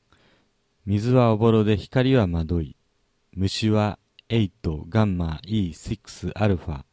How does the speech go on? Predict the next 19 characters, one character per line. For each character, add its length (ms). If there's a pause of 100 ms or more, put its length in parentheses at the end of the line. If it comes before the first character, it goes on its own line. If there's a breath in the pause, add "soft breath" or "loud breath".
(720 soft breath)
琴 280
に 140
も 220
ア 100
ラ 160
ベ 100
ス 140
ク 100
の 140
飾 300
り 100
文 160
字 160
か 160
い？ 160 (760)
は 140
っ 80 (180)
は 140
っ 60